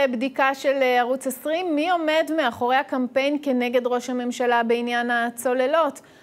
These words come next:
הארגון ששמו אחריות לאומית הוקם בידי מקורביו של אהוד ברק, ביניהם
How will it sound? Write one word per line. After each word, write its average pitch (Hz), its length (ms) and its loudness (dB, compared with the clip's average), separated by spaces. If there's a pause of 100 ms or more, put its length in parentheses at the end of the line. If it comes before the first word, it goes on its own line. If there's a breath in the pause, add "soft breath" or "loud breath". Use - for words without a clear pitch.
(140 loud breath)
הארגון 214 360 -2
ששמו 277 460 -2
אחריות 240 680 -2
לאומית 214 500 2
הוקם 254 380 -2
בידי 226 360 2
מקורביו 226 680 0
של 208 340 0 (140)
אהוד 220 300 -2
ברק, 330 400 0
ביניהם 208 440 -2